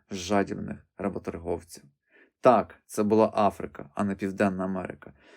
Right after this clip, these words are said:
де ані туземці, ані звірі, ані клімат нічим не загрожували подорожнім, де між хребтом Анд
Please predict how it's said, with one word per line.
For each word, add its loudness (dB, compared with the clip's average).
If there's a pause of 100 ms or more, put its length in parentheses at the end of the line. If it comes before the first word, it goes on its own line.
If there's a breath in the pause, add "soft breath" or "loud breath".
(120 soft breath)
де 4
ані 2
туземці, 0
ані 2
звірі, 0
ані 2
клімат 0
нічим -2
не 0
загрожували 2
подорожнім, 2 (300 loud breath)
де 2
між 4
хребтом 0
Анд 2